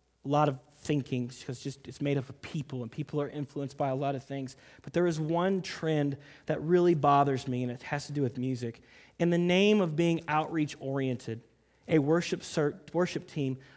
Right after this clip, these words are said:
learns and performs a secular song in worship. Now, it doesn't bother me in, like, a curmudgeon-y type of way. I'm, I'm, if you know me, I'm not a curmudgeon-y. I, I'm, I like,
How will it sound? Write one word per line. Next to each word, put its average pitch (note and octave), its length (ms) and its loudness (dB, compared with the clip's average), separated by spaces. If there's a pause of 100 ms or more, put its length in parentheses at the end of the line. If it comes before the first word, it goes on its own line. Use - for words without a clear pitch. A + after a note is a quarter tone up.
learns F3 560 2
and E3+ 120 0
performs E3 680 -2
a C#3+ 100 -4
secular F3 640 -2
song D3+ 540 -2
in C3+ 180 -4
worship. C3 420 -8 (1000)
Now, D3+ 120 2
it D#3 100 -4
doesn't G3 380 6
bother F3 360 10
me E3 140 2
in, D3+ 80 0
like, C#3 180 2
a C#3 60 -4
curmudgeon-y D3+ 720 0
type C3+ 280 -2
of A2+ 100 -12
way. B2 180 -4
I'm, B2+ 220 -4 (400)
I'm, B2 200 -4 (160)
if - 160 -8
you D3 100 -2
know D3 180 2
me, C3+ 120 0
I'm B2+ 120 -2
not C3+ 180 2
a B2+ 80 -10 (140)
curmudgeon-y. B2+ 680 -2
I, B2+ 240 -6
I'm, B2 200 -6 (240)
I D#3+ 80 6
like, D3+ 240 6